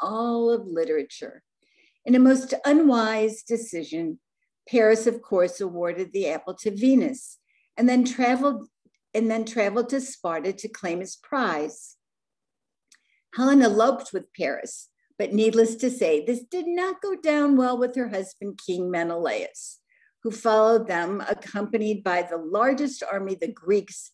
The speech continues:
had ever assembled. The bloody Trojan War was on, and the rest is history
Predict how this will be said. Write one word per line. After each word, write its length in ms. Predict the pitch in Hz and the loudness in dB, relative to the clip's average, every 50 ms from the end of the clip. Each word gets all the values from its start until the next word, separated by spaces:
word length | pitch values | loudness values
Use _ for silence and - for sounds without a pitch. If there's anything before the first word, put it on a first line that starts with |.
| - | -8
had 180 | 180 196 190 - | -6 -6 -6 -6
ever 360 | - 185 196 - 175 160 - - | -8 -10 -8 -8 -8 -8 -6 -8
assembled. 560 | 170 175 - - 151 131 120 - - - - _ - _ _ _ _ _ _ _ _ _ _ _ _ - | -10 -10 -10 -10 -10 -10 -10 -12 -16 -20 -20 _ -20 _ _ _ _ _ _ _ _ _ _ _ _ -8
The 80 | 185 | -8
bloody 440 | 180 - 190 208 208 220 220 226 220 | -6 -2 0 2 4 4 4 4 2
Trojan 600 | 220 - - - 190 180 190 196 196 214 208 208 | 0 -4 -8 -2 0 0 0 0 -2 -4 -4 -2
War 320 | 185 170 175 175 175 175 170 | -2 -2 -2 -4 -4 -4 -6
was 220 | 185 180 175 - | -8 -8 -8 -10
on, 500 | 165 - 160 160 160 160 156 160 170 160 _ _ _ _ _ _ _ _ - | -12 -8 -6 -6 -6 -4 -6 -8 -8 -10 _ _ _ _ _ _ _ _ -6
and 100 | 190 185 | -4 -4
the 80 | 180 | -2
rest 360 | 175 180 165 165 160 - - 180 | 0 0 0 0 -2 -6 -10 -12
is 180 | 170 170 - | -12 -10 -6
history 640 | - 156 151 - - - 151 151 151 143 151 - | -4 -4 -4 -6 -10 -6 -4 -2 -2 -2 -4 -8